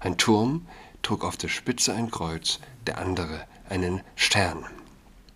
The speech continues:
Beide christliche Symbole ließ die Verwaltung,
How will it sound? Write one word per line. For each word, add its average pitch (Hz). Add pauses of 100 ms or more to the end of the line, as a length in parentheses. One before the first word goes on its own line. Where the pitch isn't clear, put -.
(480)
Beide 110
christliche 120
Symbole 101
ließ 113
die 113
Verwaltung, 90